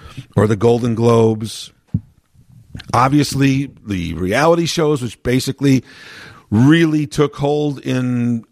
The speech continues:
probably the, the, the two, the early two thousands, maybe even in the year two thousand,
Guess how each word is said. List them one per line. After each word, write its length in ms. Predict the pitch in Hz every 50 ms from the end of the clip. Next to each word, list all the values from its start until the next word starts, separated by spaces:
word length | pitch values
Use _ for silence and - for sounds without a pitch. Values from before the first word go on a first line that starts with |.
| _ _ -
probably 400 | 123 151 160 160 151 139 151 147
the, 100 | 135 131
the, 260 | 110 - _ 143 139
the 180 | 135 135 127 120
two, 260 | - - 160 156 151
the 280 | 131 131 120 120 120 123
early 320 | 143 143 143 139 135 127
two 180 | - - 147 127
thousands, 580 | - - 139 127 147 139 135 - 143 139 120
maybe 280 | 117 127 127 127 131 131
even 320 | 131 123 127 120 113 104 - - - - - - _ _ _
in 180 | - 131 131 123
the 80 | 117
year 260 | 107 113 135 147 156
two 240 | 151 - - 151 143
thousand, 640 | 139 - 151 143 143 147 143 123 151 147 170 - -